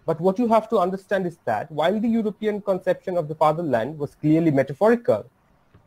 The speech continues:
the motherland was not. It was actually referring to a reality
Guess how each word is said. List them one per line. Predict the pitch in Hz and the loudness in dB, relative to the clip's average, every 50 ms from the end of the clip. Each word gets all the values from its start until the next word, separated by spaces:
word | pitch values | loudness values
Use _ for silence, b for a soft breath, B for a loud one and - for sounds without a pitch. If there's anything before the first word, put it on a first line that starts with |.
| _ _ _ _ _ _ _ _ _ _ | _ _ _ _ _ _ _ _ _ _
the | 160 156 156 - - _ | 2 2 2 2 -2 _
motherland | 131 143 170 190 185 247 233 220 208 202 196 196 160 | 2 4 4 6 4 4 4 4 4 2 2 0 0
was | 185 185 185 - _ | -2 -4 -4 -6 _
not. | 185 208 226 147 113 - _ - _ _ _ _ _ _ _ _ _ | -2 0 0 0 0 -2 _ -20 _ _ _ _ _ _ _ _ _
It | 156 147 | -8 -4
was | 190 208 180 | -4 0 2
actually | 196 190 196 - 220 220 196 | 2 0 0 -2 -4 -4 0
referring | 170 175 170 - 202 220 220 202 | 0 0 0 0 -4 -6 -6 -8
to | - _ 196 196 190 185 180 - _ _ _ _ _ _ _ _ _ _ _ _ _ _ _ - | -8 _ -6 -6 -6 -6 -10 -14 _ _ _ _ _ _ _ _ _ _ _ _ _ _ _ 0
a | 156 | 0
reality | 139 139 156 180 196 190 202 214 202 - - 147 - | 2 4 4 6 6 6 6 4 0 -2 -4 -8 -8